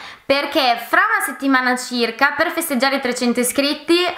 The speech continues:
ho deciso di fare un altro giveaway e stavolta, come avevo promesso, sarà un giveaway a tema nail art.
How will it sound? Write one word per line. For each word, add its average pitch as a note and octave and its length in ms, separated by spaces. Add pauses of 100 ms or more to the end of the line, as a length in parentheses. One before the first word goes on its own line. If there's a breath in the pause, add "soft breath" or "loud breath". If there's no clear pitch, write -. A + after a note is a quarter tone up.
(160 loud breath)
ho D4 100
deciso E4 320
di C#4 120
fare C#4 200
un C4+ 60
altro C4+ 220
giveaway A3+ 600
e D#4+ 140
stavolta, D#4 480
come F#4+ 180
avevo C4 320
promesso, B3+ 500
sarà C4+ 380 (300 loud breath)
un D4+ 280
giveaway D#4 540
a C4 160
tema B3 320
nail B3+ 340
art. A#3 380